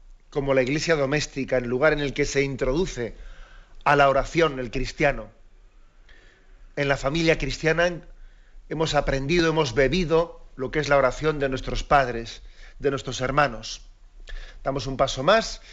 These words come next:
y, eh, pasamos al punto dos mil seiscientos ochenta y seis, donde se habla ahora de los sacerdotes, los presbíteros, los ministros ordenados, también como servidores de la oración.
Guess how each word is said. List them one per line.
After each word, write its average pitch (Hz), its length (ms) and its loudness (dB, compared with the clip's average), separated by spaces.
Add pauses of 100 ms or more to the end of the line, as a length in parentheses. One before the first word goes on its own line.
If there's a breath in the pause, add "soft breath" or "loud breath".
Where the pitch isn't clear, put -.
(440 loud breath)
y, 135 180 0
eh, 135 300 4
pasamos 139 380 -4
al 131 140 -2
punto 147 340 0
dos 131 220 0
mil 156 360 0
seiscientos 147 920 0
ochenta 175 460 2
y 143 80 2
seis, 160 480 0 (500 loud breath)
donde 143 300 0
se 180 160 2
habla 175 180 4
ahora 175 220 6
de 175 280 -2 (300)
los 143 220 -2
sacerdotes, 139 760 -2
los 127 180 -6
presbíteros, 131 840 -4 (440 soft breath)
los 113 140 -8
ministros 151 420 -4
ordenados, 139 560 2
también 135 240 -4
como 143 180 0
servidores 143 680 2
de 143 80 4
la 135 80 8
oración. 120 580 0